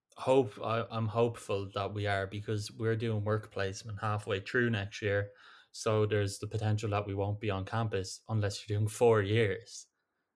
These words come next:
So if you're only doing the three-year course, you could miss out on the first half of next year, and then you won't even be on campus the second half because you'd be doing work placement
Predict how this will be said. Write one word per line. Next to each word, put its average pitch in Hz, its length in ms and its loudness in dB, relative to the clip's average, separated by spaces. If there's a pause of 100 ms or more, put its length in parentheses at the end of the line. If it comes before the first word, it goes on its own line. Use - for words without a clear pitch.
So 104 360 2
if 107 180 -4
you're 113 160 4
only 107 200 2
doing 101 200 0
the 98 80 -8
three-year 98 480 -4
course, - 580 -2 (520)
you 110 240 0
could 107 220 -4
miss 117 320 2
out 110 200 2
on 101 240 -4 (260)
the 120 80 -4
first 110 380 2
half 117 300 2
of 104 80 0
next 113 340 -6
year, 98 300 -8 (640)
and 117 160 2
then 113 240 2
you 113 120 0
won't 113 220 4
even 107 220 2
be 110 100 2
on 98 160 0
campus 120 640 -4 (160)
the 110 80 -6
second 117 400 0
half 95 440 -16 (280)
because 104 260 -2
you'd 101 100 -4
be 107 100 -2
doing 104 180 -2
work 117 220 -2
placement - 400 -12